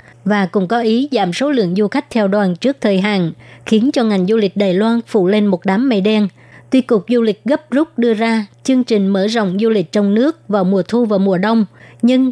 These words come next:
biện pháp này là biện pháp cũ, không có sáng kiến mới. Nhà kinh doanh du lịch trong nước cũng không lạc quan về thành quả thực hiện. Vả lại, người Đài Loan đi du lịch trong nước và người nước ngoài đến Đài Loan du lịch là hai thị trường khác nhau, sinh thái khác nhau.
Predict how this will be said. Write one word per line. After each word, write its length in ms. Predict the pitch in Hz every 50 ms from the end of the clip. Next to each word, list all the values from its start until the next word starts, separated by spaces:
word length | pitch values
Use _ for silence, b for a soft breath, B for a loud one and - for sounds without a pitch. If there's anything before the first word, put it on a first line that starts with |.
| - _
biện 200 | - 220 202 180
pháp 260 | 170 - 254 277 - 254
này 180 | 220 208 202
là 100 | 190 190
biện 240 | 180 202 202 180 165
pháp 220 | - 185 - -
cũ, 300 | - 214 190 170 165 180
không 300 | 208 - - 226 202 190
có 100 | 185 220
sáng 220 | 196 - 214 208 202
kiến 220 | - 208 202 196
mới. 300 | 196 202 208 233 285 330 B B B B B B B B B
Nhà 160 | 220 220 202
kinh 240 | 175 - 254 254 247
doanh 200 | 269 254 247 240
du 100 | 254 247
lịch 240 | 233 208 175 165
trong 220 | - 226 208 202 202
nước 360 | 208 233 277 320 - - -
cũng 220 | - 208 175 180
không 260 | 190 - - 262 254 254
lạc 200 | 240 190 - -
quan 280 | 220 220 220 226 220 190 190
về 100 | 208 190
thành 260 | - - 208 196 185
quả 260 | - 208 185 165 175
thực 240 | 202 - 180 - -
hiện. 320 | - 220 214 190 185 165 160 B B B B B B
Vả 160 | - 208 196
lại, 400 | 202 226 247 240 226 196 175 170 220
người 200 | 220 220 214 190
Đài 140 | 208 208 185
Loan 320 | 185 220 233 233 226 220
đi 140 | 226 226 208 220
du 80 | 220
lịch 220 | 214 202 180 160 -
trong 220 | 214 208 202 196
nước 260 | 208 233 269 320 - _ _
và 100 | 208 208
người 220 | 190 196 208 202 180
nước 240 | 196 262 277 -
ngoài 260 | 214 208 208 190 180 175
đến 260 | 175 190 208 254 277
Đài 140 | 226 196 175
Loan 240 | 196 214 214 202
du 160 | 202 208 202 202
lịch 260 | 202 202 180 - _ B B B B B B
là 180 | - 208 208 196
hai 320 | 185 - - 262 269 277 262
thị 120 | - 214
trường 260 | 185 - 214 202 185 165
khác 240 | - 240 233 -
nhau, 340 | 226 220 220 220 214 202 180 B B B B B
sinh 260 | - - 240 214 202
thái 200 | 196 214 214 220
khác 260 | 214 - 277 269 -
nhau. 320 | 226 220 226 220 208 196